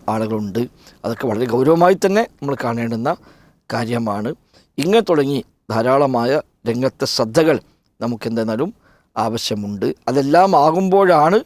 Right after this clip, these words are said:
നമുക്ക് നോമ്പ് പരിപൂർണമാകുന്നത്. അതുപോലെ പകലിൽ ഒരു പക്ഷേ ഉറങ്ങിപ്പോയി സ്വപ്നസ്ഖലനമുണ്ടായി, സ്വപ്നസ്ഖലനമുണ്ടായാൽ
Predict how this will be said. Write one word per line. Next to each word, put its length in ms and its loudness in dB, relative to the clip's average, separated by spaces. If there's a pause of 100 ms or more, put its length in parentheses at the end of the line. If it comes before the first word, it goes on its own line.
(440)
നമുക്ക് 300 -6
നോമ്പ് 260 -4
പരിപൂർണമാകുന്നത്. 840 -10 (140)
അതുപോലെ 300 0
പകലിൽ 420 2
ഒരു 80 0
പക്ഷേ 240 -4
ഉറങ്ങിപ്പോയി 640 -4 (420)
സ്വപ്നസ്ഖലനമുണ്ടായി, 920 -4 (540)
സ്വപ്നസ്ഖലനമുണ്ടായാൽ 1080 2